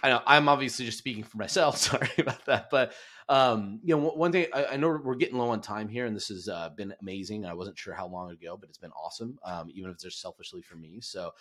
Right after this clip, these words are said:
um, what I wanna do is kind of two things. So, I, um, first, we're gonna give you opportunity, Vernon, to say one more thing to the people, give your last kind of tagline of, of the mission, the commitment to go off and be happy. We know that you need to,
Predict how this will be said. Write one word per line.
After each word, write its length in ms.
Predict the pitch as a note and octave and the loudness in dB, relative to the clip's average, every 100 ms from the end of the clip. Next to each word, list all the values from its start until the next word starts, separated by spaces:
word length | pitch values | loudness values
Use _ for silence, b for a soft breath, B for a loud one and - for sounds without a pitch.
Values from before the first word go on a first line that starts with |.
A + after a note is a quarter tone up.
| B B B | B B B
um, 120 | B2+ | 0
what 100 | C3+ | 2
I 40 | C3 | 2
wanna 280 | D#3+ F#3+ | 2 2
do 200 | C3+ C3 | 0 -2
is 100 | A#2+ | -4
kind 180 | - A#2 | -4 -8
of 60 | A2 | -10
two 160 | - D#3+ | -12 -14
things. 300 | - D2 - | -14 -18 -16
So, 440 | G2 A2 A#2+ - - | -12 -8 -8 -10 0
I, 100 | A2+ | 2
um, 280 | G2+ E2+ D#2 _ _ _ - - - | 2 -2 -14 _ _ _ -20 -20 -4
first, 460 | F#3+ F3 A#2+ - _ b b b C3 | 2 4 4 -2 _ b b b -6
we're 80 | |
gonna 120 | C3+ F3 | 0 0
give 100 | D#3 | 2
you 60 | |
opportunity, 480 | C#3 C3 A2 C3 C3+ | 0 -4 -10 -8 -8
Vernon, 260 | B2 C3 A2+ | -6 -6 -6
to 60 | |
say 200 | A2 A2+ | -8 -8
one 320 | F2+ F2 G#2+ A#2+ | -8 -10 -10 -8
more 220 | A#2+ A#2 | -6 -6
thing 280 | - A#2 A2+ | -6 -8 -8
to 60 | |
the 80 | G#2+ | -8
people, 400 | - A2+ A2+ A2 | -10 -10 -8 -8
give 200 | F#2 F#2 | -8 -10
your 100 | F#2 | -10
last 480 | F2+ F#2+ G#2 A2+ - | -8 -6 -4 -6 -8
kind 120 | G#2+ | -12
of 80 | F#2+ | -14
tagline 600 | - G2+ G2 F#2+ G2 F2 | -10 -8 -8 -10 -12 -12
of, 120 | D2+ - | -16 -16
of 260 | E2+ - E2 | -14 -14 -14
the 100 | E2+ | -12
mission, 440 | F#2+ B2 A#2+ B2 | -8 -8 -6 -8
the 60 | F#2+ | -10
commitment 460 | - F#2 F#2+ G#2 - | -14 -16 -14 -16 -18
to 100 | E2+ | -14
go 200 | G2 F2+ | -10 -6
off 260 | F2 - | -6 -8
and 80 | F2 | -16
be 80 | D2+ | -18
happy. 480 | - F2+ - F#2+ - B B | -8 -8 -8 -12 -14 B B
We 80 | G#2+ | -6
know 180 | A2+ A#2 | -2 -2
that 140 | A#2 | -4
you 80 | G2+ | -8
need 180 | G#2+ G2 | -8 -6
to, 240 | F#2+ E2 | -6 -6